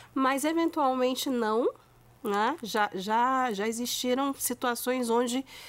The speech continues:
os maridos ou os companheiros que ficaram sabendo primeiro e, e foram essa ponte,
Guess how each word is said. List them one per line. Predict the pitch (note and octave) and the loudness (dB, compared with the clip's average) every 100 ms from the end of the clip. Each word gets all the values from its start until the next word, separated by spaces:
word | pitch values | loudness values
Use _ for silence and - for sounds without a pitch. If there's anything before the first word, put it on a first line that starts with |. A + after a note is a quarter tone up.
| - - - | -18 -20 -8
os | - B3+ B3 - - | -2 0 0 0 -2
maridos | A3 A3 G3 A3 C4+ D4+ A#3 A3+ G3+ | -2 -2 0 0 0 0 0 -2 0
ou | G#3+ A#3 B3 | 2 2 2
os | A3 - | 0 -2
companheiros | - A3+ A3+ A3 G#3 B3 D4 C#4+ - | -2 -2 -2 0 2 2 2 0 -2
que | - A#3+ B3+ - - | -2 -2 -2 -4 -12
ficaram | - A#3+ - A#3 D#4 | -8 -8 0 0 2
sabendo | D#4+ C4+ A#3 B3+ | 0 -2 0 -2
primeiro | - A#3+ A3 B3+ C#4 | -2 2 4 4 2
e, | B3+ - A#3 | 0 -2 -4
e | |
foram | - - A#3+ B3+ D4 C#4 | -4 0 2 2 2 2
essa | A3 - B3 | 2 0 -2
ponte, | - A#3 A#3+ - G4 | 0 0 0 -2 -2